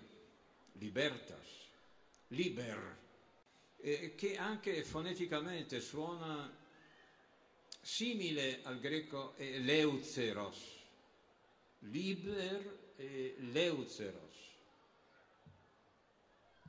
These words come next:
E so-, se non che le lingue anglosassoni hanno un modo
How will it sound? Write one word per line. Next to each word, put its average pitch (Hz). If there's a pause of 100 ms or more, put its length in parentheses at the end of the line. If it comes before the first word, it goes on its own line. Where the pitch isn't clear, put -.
(680)
E 160
so-, 180
se -
non 170
che 220
le 135
lingue 151 (2000)
anglosassoni 131 (1900)
hanno 151
un 135
modo 147